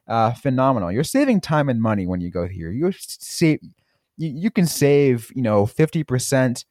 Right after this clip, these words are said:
um, on a lot of these parts. And I'll give you a perfect example about this.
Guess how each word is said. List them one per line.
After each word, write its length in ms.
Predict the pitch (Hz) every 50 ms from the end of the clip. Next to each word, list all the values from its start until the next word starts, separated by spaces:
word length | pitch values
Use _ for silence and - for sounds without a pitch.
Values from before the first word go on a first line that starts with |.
| _ _ _ _ _ _ _ _ -
um, 760 | - 113 113 110 107 107 104 104 101 98 101 101 104 113 - - _ _ -
on 280 | 117 165 196 208 196 180
a 60 | 175
lot 160 | 180 180 175
of 40 | 165
these 160 | 170 170 139
parts. 340 | - - 214 202 160 143 151
And 140 | 156 151 - _ _ _ -
I'll 120 | 160 208
give 180 | 202 240 226 214
you 120 | 233 233
a 40 | 208
perfect 360 | - - 214 208 214 214 196
example 460 | 190 156 143 165 170 196 185 - 120
about 320 | 110 101 107 98 92 - -
this. 320 | 98 92 95 - - -